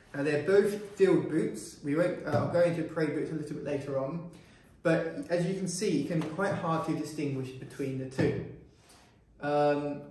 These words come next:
one of the key differences, what you're looking at, if you're buying these online, for example, if you're looking on eBay for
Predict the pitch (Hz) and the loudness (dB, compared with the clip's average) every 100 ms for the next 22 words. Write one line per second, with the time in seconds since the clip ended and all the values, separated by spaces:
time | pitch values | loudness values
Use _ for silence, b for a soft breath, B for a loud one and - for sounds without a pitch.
0 | - 165 175 180 170 - 240 220 - - | -10 0 0 2 -2 -2 -2 -2 -6 -6
1 | 143 135 120 131 143 160 156 160 156 156 | -4 -4 -8 -8 -4 0 0 0 -2 -4
2 | 127 - 135 151 165 170 165 151 147 143 | -4 -6 -6 -4 0 2 2 2 -2 -4
3 | 147 147 139 - 131 127 127 131 160 165 | -4 -2 -4 -4 -8 -8 -10 -6 -2 -2
4 | 160 139 139 139 127 127 123 - 131 - | 0 -2 0 0 0 -4 -6 -8 -8 -8